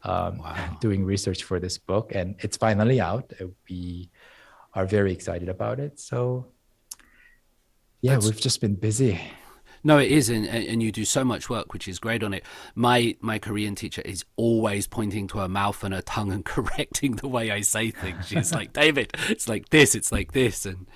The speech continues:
Speaker 2: yeah, it takes a while. But you, you wrote a book on <laughs> pronunciation.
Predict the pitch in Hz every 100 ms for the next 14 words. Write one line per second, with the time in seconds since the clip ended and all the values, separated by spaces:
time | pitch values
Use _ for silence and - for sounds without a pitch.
0 | - - - - 104 98 95 - 104 131
1 | - 131 123 - - 175 165 135 160 170
2 | - - _ - 120 - _ _ - 107
3 | 123 131 110 143 147 127 110 165 170 170
4 | 151 - 131 - - - 135 113 117 110
5 | 104 80